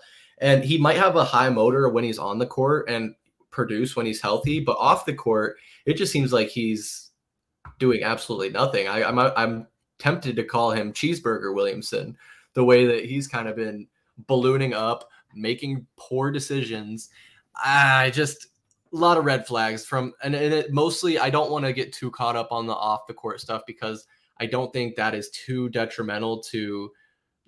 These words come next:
evaluating whether you want a guy like him on your team. I think it really does come down to his availability and his inability to stay healthy. For a guy that plays as hard as he does,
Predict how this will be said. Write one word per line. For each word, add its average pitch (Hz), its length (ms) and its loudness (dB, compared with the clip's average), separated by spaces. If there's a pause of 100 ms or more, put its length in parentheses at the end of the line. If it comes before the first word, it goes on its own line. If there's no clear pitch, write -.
(200)
evaluating 110 640 6
whether 107 180 2
you 107 140 0
want 104 160 -4
a 101 60 -4
guy 101 260 0
like 101 240 0
him 110 200 -4
on 104 120 -2
your 98 100 -4
team. 110 300 -2
I 104 60 -2
think 156 180 -2
it 110 140 0
really 113 320 4
does 98 280 -4
come 107 220 -6
down 101 240 -2
to 104 60 -6
his 107 180 -2
availability 101 800 -2
and 104 80 -4
his 113 220 -2
inability 110 600 4
to 104 80 -2
stay 107 260 -2
healthy. 107 460 0 (320)
For 135 200 4
a 117 60 4
guy 117 220 6
that 147 160 2
plays 123 380 2
as 117 100 -6
hard 117 260 0
as 110 140 -2
he 113 220 -6
does, 127 460 -2